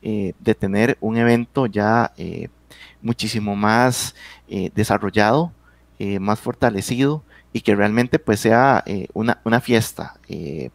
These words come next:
de, de mayor calibre, y que actualmente, pues,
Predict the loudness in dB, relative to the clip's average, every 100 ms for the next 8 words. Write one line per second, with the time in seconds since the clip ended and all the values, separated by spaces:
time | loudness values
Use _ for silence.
0 | -20 -20 -20 -6 0 0 0 -2 0 0
1 | 0 2 2 2 2 -2 -6 -20 -6 -4
2 | 0 2 4 2 2 2 2 0 0 -4
3 | -2 -4 -4